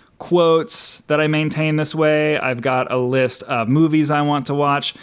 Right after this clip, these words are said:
I actually, anytime I fresh install my O S on my Mac, or I buy a new Mac, I have to remember, like, the way that I've tweaked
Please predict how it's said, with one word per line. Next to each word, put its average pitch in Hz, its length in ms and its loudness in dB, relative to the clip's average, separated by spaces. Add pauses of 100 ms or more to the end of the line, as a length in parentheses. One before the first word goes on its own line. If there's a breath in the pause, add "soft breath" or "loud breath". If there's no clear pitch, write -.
(160 loud breath)
I 151 100 -2
actually, 170 460 0
anytime 185 500 2
I 139 300 -2
fresh - 640 -4
install 135 840 0 (460 soft breath)
my 127 280 0 (140)
O 143 180 2
S 135 260 -2
on 127 160 0
my 127 120 2
Mac, 127 480 -2
or 139 500 2 (200 loud breath)
I 131 100 0
buy 113 280 -4
a 143 140 2
new 175 140 4
Mac, 185 440 0 (680 soft breath)
I 143 100 -4
have 165 200 -2
to 170 100 0
remember, 151 680 2 (200)
like, 127 280 -6 (140)
the 127 120 0
way 127 240 2
that 135 120 2
I've 123 200 -2
tweaked - 540 -4